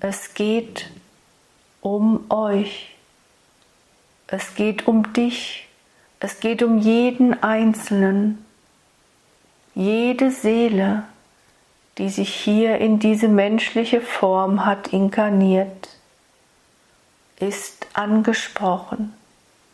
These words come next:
ist gefordert. Ich weiß auch, dass viele Menschen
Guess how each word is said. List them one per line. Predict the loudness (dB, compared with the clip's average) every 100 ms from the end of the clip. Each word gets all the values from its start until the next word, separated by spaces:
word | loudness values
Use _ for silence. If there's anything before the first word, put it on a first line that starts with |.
| _ _ _ _ _ _ -12
ist | -10 -10 -8
gefordert. | -8 -6 -2 0 2 0 0 -2 -6 -20 -20 _ _ _ _ _ _ _ _ _ _ _ _ _ -20 _ -20 _ _ _ -8
Ich | -8 -4 0
weiß | 0 0 -6 -2
auch, | 0 2 0 -2
dass | -2 -2 -2 -8
viele | -2 2 2 4
Menschen | 2 4 0 -2 -2 -2 -2 -8